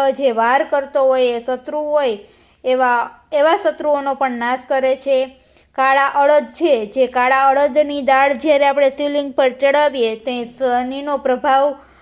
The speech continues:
જે શનિનો પ્રભાવમાં જે શનિની કુદૃષ્ટિ હોય, અ, તે શનિનો પ્રભાવ છે એ ઓછો કરી નાખે છે. અને બીજું તો કે શિવલિંગ પર લાલ,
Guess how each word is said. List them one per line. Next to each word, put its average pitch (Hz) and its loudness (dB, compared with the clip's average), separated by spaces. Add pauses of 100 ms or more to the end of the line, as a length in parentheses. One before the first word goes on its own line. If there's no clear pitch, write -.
(300)
જે 254 0 (360)
શનિનો 277 -6
પ્રભાવમાં 269 0
જે 294 -4
શનિની 269 -8
કુદૃષ્ટિ 269 -4
હોય, 269 -2 (560)
અ, - -12 (480)
તે 240 0 (120)
શનિનો 277 -2
પ્રભાવ 269 2
છે 285 2
એ 254 4
ઓછો 269 2
કરી 269 -2
નાખે 254 0
છે. 233 -4 (1400)
અને 285 -2 (160)
બીજું 302 0
તો 285 4
કે 285 2
શિવલિંગ 294 -8
પર 285 0 (1120)
લાલ, 254 2